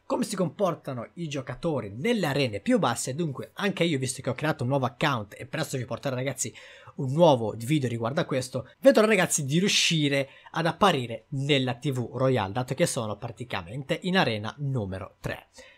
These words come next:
Dunque ragazzi, per questo sneak peek è tutto. Come sapete la Supercell ha anche inserito, ha già annunciato direttamente nel gioco, nelle notizie,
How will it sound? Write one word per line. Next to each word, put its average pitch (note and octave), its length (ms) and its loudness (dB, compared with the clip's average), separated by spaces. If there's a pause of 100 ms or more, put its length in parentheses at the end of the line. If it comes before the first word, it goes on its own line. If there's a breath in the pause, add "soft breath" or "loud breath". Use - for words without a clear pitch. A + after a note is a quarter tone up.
(140 loud breath)
Dunque C4 320 4
ragazzi, F3+ 420 0
per C#4 360 4
questo F#3+ 380 2
sneak B2 280 -4
peek F3 240 -2
è C3 100 -2
tutto. B2 360 -4
Come B3+ 180 6
sapete F#3 460 4
la C3 180 -2
Supercell D3+ 460 -4
ha - 20 0
anche D#3 220 -4
inserito, D3 560 -2 (220 loud breath)
ha C3+ 120 -2
già E3+ 140 4
annunciato C#3 500 2
direttamente C#3 560 0
nel C3 160 0
gioco, C3+ 300 0
nelle A#2 180 -4
notizie, C3 480 -6